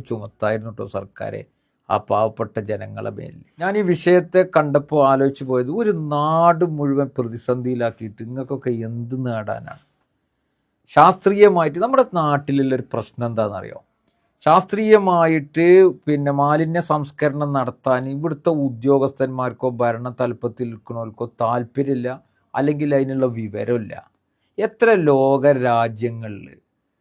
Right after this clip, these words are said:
ഇത് കൃത്യവും വ്യക്തവുമായിട്ട് സുതാര്യമായിട്ട് അങ്ങനെ സ-, മാലിന്യ സംസ്കരണം നടക്കുന്നുണ്ട്. ഇതെന്താ ചെയ്യാന്ന് ചോദിച്ചു കഴിഞ്ഞാൽ, ഒഴിഞ്ഞൊരു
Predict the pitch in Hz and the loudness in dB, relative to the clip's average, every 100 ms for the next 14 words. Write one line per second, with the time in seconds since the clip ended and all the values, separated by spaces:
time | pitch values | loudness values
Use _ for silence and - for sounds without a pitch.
0 | _ _ _ _ 135 156 147 - 135 - | _ _ _ _ 0 0 -2 -4 -8 -2
1 | 156 160 143 131 123 - 151 151 143 131 | -2 0 0 -2 -2 -2 -2 0 0 0
2 | 120 - 127 123 113 131 143 147 156 147 | -4 -8 -10 -6 0 4 4 4 0 -2
3 | 135 127 135 127 120 123 127 117 117 120 | -4 -6 -6 -6 -6 -8 -6 -6 -6 -6
4 | 117 120 123 123 120 - 127 127 127 117 | -6 -6 -8 -10 -12 -8 -8 -6 -10 -12
5 | - 120 110 104 _ _ _ _ _ 165 | -14 -18 -18 -20 _ _ _ _ _ 4
6 | 214 196 196 196 165 156 160 165 143 131 | 4 6 4 4 4 6 4 2 -2 -2
7 | 127 139 127 131 139 165 175 185 | -2 0 0 0 0 0 2 0